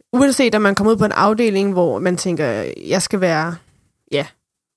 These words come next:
ortopædkirurg," eller "Jeg skal ikke være ortopædkirurg," så det at vise, at man, at man engagerer sig, og man synes, faget, at faget er relevant, øh, det tror jeg helt sikkert, at man som læge inden for et speciale synes er fedt, når der er nogen, der synes, det, man laver, er mega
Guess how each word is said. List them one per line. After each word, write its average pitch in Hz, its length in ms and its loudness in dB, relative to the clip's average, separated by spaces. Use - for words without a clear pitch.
ortopædkirurg," 190 720 0
eller 175 120 -2
"Jeg 190 100 2
skal 214 160 2
ikke 214 120 0
være 196 120 4
ortopædkirurg," 190 720 0
så - 120 -2
det 247 140 4
at 214 120 2
vise, 240 300 2
at 220 80 -2
man, 190 460 0
at 190 120 -4
man 185 180 0
engagerer 254 520 0
sig, 202 240 2
og 180 60 2
man 190 160 2
synes, 247 520 0
faget, 233 340 2
at 170 100 -4
faget 220 460 2
er 175 280 0
relevant, 180 560 -2
øh, 180 640 0
det 233 100 2
tror 247 180 2
jeg 202 80 4
helt 214 180 2
sikkert, 202 300 0
at 180 220 -4
man 185 180 0
som 175 420 -4
læge 196 360 4
inden 208 240 0
for 214 120 -2
et 180 80 0
speciale 196 600 -2
synes - 240 -4
er 202 60 0
fedt, - 400 -2
når 202 60 0
der 196 60 2
er 196 40 4
nogen, 202 240 2
der 220 60 4
synes, - 260 2
det, 220 120 4
man 214 140 2
laver, 185 240 4
er 190 60 2
mega 185 420 0